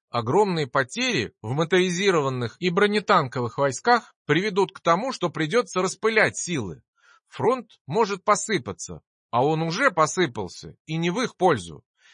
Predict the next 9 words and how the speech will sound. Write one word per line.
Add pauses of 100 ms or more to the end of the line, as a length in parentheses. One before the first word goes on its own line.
(180)
Перемирие
они
видят
как
возможность
восстановить
силы. (300)
Понятное
дело,